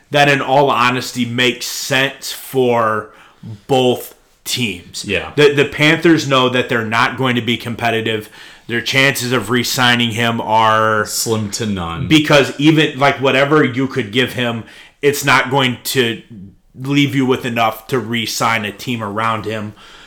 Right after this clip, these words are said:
Speaker 1: The forty-niners need another weapon. I think just a trade that makes sense for both sides.
Speaker 2: Yeah, and I think it was a really nice trade for, you know, both parties.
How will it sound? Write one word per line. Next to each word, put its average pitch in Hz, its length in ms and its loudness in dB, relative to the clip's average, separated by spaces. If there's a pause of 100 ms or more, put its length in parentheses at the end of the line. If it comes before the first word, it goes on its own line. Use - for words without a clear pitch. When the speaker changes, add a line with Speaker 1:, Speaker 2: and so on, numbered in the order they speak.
(140)
Speaker 1:
The 117 140 -4
forty-niners 131 800 2
need 131 280 0
another 120 400 2
weapon. 104 600 -4 (800)
I 127 120 0
think 156 240 4
just 151 180 2
a 147 60 4
trade 139 260 2
that 123 100 0
makes 123 200 -2
sense 113 180 -6
for 107 140 -10
both 101 220 -6
sides. - 380 -14
Speaker 2:
Yeah, 104 220 2
and 110 100 2
I 123 60 4
think 170 180 4
it 175 60 6
was 151 160 4
a 127 60 2
really 117 540 2 (100)
nice 98 640 -2
trade 92 720 0 (400)
for, 95 1000 0 (420)
you 92 120 -8
know, 82 280 -14 (120)
both 95 560 -4
parties. 85 640 0